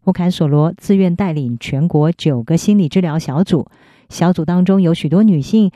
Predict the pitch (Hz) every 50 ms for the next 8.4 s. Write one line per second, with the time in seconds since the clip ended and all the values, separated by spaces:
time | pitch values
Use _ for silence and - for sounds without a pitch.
0 | _ _ _ - 175 170 175 185 180 160 139 135 143 151 - - 165 - 160 151
1 | - 156 151 147 147 147 - - 170 156 - 160 156 143 135 120 - - 233 247
2 | 240 214 170 170 185 - - _ _ - 165 147 - - - 147 143 165 165 -
3 | 147 135 - 196 233 220 202 190 - - 143 143 160 - _ - 160 147 147 151
4 | 139 135 - - 151 135 123 - - 156 160 170 - _ _ _ _ _ _ _
5 | _ - 143 - 156 139 - 180 160 151 - 208 196 170 - 151 139 151 165 160
6 | 170 170 180 175 185 190 - _ _ _ 175 165 156 139 - - 214 214 175 -
7 | 208 202 170 - 143 123 - _ _ - 117 120 - - 139 127 - - 160 160
8 | 165 - - 139 117 120 139 165